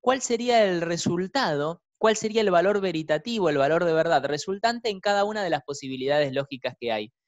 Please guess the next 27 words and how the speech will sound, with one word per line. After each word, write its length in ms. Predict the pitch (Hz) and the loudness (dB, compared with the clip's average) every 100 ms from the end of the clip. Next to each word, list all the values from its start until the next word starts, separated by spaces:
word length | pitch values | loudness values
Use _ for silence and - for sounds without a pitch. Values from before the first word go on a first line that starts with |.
| _ | _
¿Y 100 | 262 | -10
cuántas 320 | - 349 339 | -2 0 0
posibilidades 760 | - 185 165 156 156 180 190 160 | -2 -4 -2 -2 0 0 0 0
lógicas 500 | 165 165 147 143 - | -2 -4 -4 -4 0
hay? 240 | 117 131 147 _ _ _ | -2 -2 -12 _ _ _
Cuatro. 720 | - 160 139 226 - 113 101 _ _ _ | -2 4 4 4 -2 -8 -8 _ _ _
¿Por 220 | 170 160 | 0 2
qué 160 | 160 208 | 2 2
cuatro? 540 | 214 240 - 180 123 - - - | 4 2 2 2 2 -4 -12 2
Porque 540 | 147 139 135 139 - | 2 4 0 0 0
al 180 | 139 135 | -2 0
estar 300 | 135 - 202 | -2 -2 0
uniendo 480 | 202 202 147 127 117 | 0 -2 -2 -2 0
dos 220 | 143 190 | 2 0
proposiciones 720 | 190 175 160 185 170 202 214 - | 0 -4 -6 -8 -8 -6 -6 -6
simples, 500 | 214 180 180 202 - _ _ - | -8 -6 -4 -6 -8 _ _ -2
hay 180 | 185 180 | -2 2
cuatro 300 | 202 190 175 | 2 2 0
combinaciones. 840 | 151 143 143 - 226 147 110 - _ _ - | -2 -2 -4 -2 0 0 -4 -12 _ _ -8
Verdadero, 640 | 135 131 127 135 156 156 | 0 4 4 4 4 4
verdadero, 640 | 165 185 208 220 214 220 _ _ _ _ _ _ _ _ | 4 2 2 4 2 0 _ _ _ _ _ _ _ _
falso, 500 | 165 160 156 156 147 | 2 2 2 0 2
verdadero, 680 | 151 165 180 170 165 170 - | 2 2 2 2 0 -2 -8
verdadero, 600 | 139 131 127 131 156 185 | -2 0 2 2 2 -2
falso, 500 | - 143 143 - 165 | 0 -2 -2 -8 -8
falso, 400 | - 123 120 123 | -2 -2 -2 -2
falso. 480 | 160 127 107 - | 0 0 -2 -14